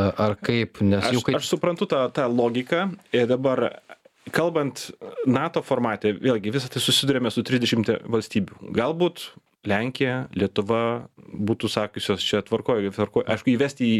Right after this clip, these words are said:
Speaker 2: į kitą valstybę pajėgas čia yra dar kitas iššūkis. Aš manau, kad čia niekas tuo metu apie tai iš tikrųjų negalvojo. Bet ar galim buvo kažką padaryt, kad iš tikrųjų išvengti, kad atgrasimas suveiktų? Toks
Speaker 1: Mm.
Speaker 2: yra klau-, klausimas. Sunku pasakyt,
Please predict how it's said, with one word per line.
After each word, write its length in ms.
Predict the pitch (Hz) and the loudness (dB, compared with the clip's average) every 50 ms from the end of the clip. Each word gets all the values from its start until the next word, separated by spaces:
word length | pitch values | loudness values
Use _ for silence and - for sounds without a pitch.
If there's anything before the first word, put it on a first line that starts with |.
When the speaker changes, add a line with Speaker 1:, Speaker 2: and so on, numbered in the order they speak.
| 101 87 | 4 4
Speaker 2:
į 120 | 110 107 104 - | 2 2 2 0
kitą 260 | - 131 - 113 90 - | -2 0 0 0 -2 0
valstybę 480 | - 104 104 - - - 113 101 98 92 | -2 -2 -2 -2 0 0 0 2 2 0
pajėgas 380 | - - 113 107 104 98 98 - | 0 0 0 0 2 0 0 -2
čia 140 | - - 107 | 0 0 0
yra 100 | 104 101 | 2 2
dar 200 | 107 110 107 104 | 2 0 -2 -2
kitas 280 | - - 98 - 95 - | -4 -4 -2 -2 0 0
iššūkis. 380 | 107 - - - - - - | 0 -2 -2 -4 -4 -6 -6
Aš 100 | - - | -6 -4
manau, 180 | - 101 98 92 | 0 0 0 2
kad 100 | 101 98 | 2 0
čia 100 | - 107 | 2 2
niekas 580 | 107 104 98 - - 117 120 123 110 - 101 - | 2 2 2 4 4 4 4 2 0 -4 -6 -2
tuo 120 | - 104 | -2 0
metu 200 | 104 98 - 107 | 0 0 2 0
apie 160 | 98 - 107 101 | 0 0 0 0
tai 140 | - 107 | 0 -2
iš 140 | 101 - - | -2 -2 -4
tikrųjų 220 | - - 107 101 98 | -2 0 0 2 2
negalvojo. 500 | 98 101 107 110 120 123 107 92 85 - - - - - - - - - - - | 2 4 4 2 2 2 0 0 -4 -8 -14 -20 -20 -20 -20 -20 -20 -20 -10 -2
Bet 160 | - 110 117 - | 0 0 0 0
ar 140 | - 120 120 | -2 -2 0
galim 320 | 117 127 143 156 156 156 | 0 0 0 0 -2 0
buvo 160 | 147 147 143 | 0 0 0
kažką 260 | - - - - 131 120 | 0 -4 -4 -2 -4 0
padaryt, 300 | - 120 120 123 120 - | 0 0 2 0 0 0
kad 180 | - 123 117 113 | 0 -2 -2 -2
iš 140 | 107 - - | -4 -6 -2
tikrųjų 240 | 120 127 117 110 104 | 0 0 2 2 0
išvengti, 460 | - - 131 131 131 127 110 - - | 0 0 0 0 0 -2 -4 -2 -2
kad 100 | - 104 | 0 0
atgrasimas 560 | 107 104 110 123 127 131 127 - 120 113 - | 0 0 0 -2 -2 -2 0 -2 -2 0 0
suveiktų? 400 | - 123 110 120 110 98 - - | 0 0 2 2 0 0 -2 -4
Toks 200 | - 120 110 143 | -2 0 2 2
Speaker 1:
Mm. 80 | 147 131 | 2 2
Speaker 2:
yra 100 | 95 92 | 0 -2
klau-, 260 | - 95 90 95 95 | -2 -2 -2 -2 0
klausimas. 540 | - 113 120 135 131 - 135 123 110 - - - - - - - - - - - - _ _ _ - - _ _ _ _ - | 0 0 0 0 -2 0 0 -2 -2 -2 -6 -16 -20 -20 -20 -20 -20 -20 -20 -20 -20 _ _ _ -20 -20 _ _ _ _ -18
Sunku 460 | - - - - - - 156 151 - 160 | -10 -4 -2 0 2 2 2 2 0 -2
pasakyt, 460 | - 147 - 156 143 - 139 92 | -2 -2 -2 -2 0 0 -2 -2